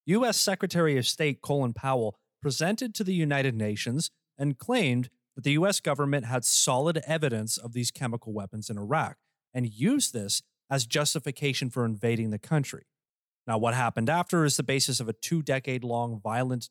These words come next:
destabilization of an entire region of the world. And in the offshoots of the conflicts in Iraq and Afghanistan, there have been hundreds of thousands of lives lost, a massive increase in terroristic threats from extremist groups, a refugee crisis,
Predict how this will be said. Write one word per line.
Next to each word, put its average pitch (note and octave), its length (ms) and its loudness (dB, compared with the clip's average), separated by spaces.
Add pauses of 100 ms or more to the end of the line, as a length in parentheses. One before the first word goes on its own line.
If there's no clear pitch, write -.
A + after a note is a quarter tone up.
destabilization A2+ 1080 -4 (280)
of B2+ 100 -8
an C3 80 0
entire C3+ 580 0
region A#2 320 0
of G2 80 -6
the G2+ 40 -10
world. G#2+ 440 -2 (480)
And D3 100 0
in E3 80 4
the D3+ 120 4
offshoots C#3 520 2
of B2+ 100 -2
the A2+ 100 -2
conflicts E3+ 540 0
in B2 80 0
Iraq G#2+ 360 -4
and G2+ 80 -10
Afghanistan, B2+ 720 -2 (340)
there F3 120 2
have E3+ 100 0
been D#3 120 0
hundreds G3 520 0
of D3+ 80 -4
thousands B2 420 0
of G2+ 140 -8
lives F#2+ 320 -12
lost, D3+ 380 0 (280)
a B2 60 -6
massive C3+ 500 2
increase B2+ 480 0
in A2 140 -4
terroristic A2 640 -4
threats A#2 240 -4
from G#2 200 -6
extremist F#3 520 0
groups, F3 320 0 (300)
a A2+ 60 -10
refugee G#2 540 0
crisis, E3+ 540 0